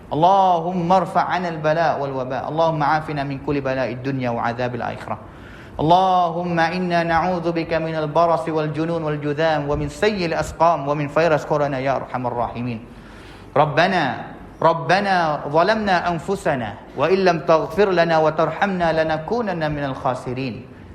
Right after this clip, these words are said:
وإن لم تغفر لنا وترحمنا لنكونن من الخاسرين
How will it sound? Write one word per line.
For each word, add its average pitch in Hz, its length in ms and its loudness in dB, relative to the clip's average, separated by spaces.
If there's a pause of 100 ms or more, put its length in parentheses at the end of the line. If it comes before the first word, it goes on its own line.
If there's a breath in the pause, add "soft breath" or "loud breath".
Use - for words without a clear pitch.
(140)
وإن 147 280 0
لم 170 240 2 (100)
تغفر 165 520 2
لنا 165 300 2
وترحمنا 151 800 0
لنكونن 170 800 2
من 151 120 0
الخاسرين 131 760 -2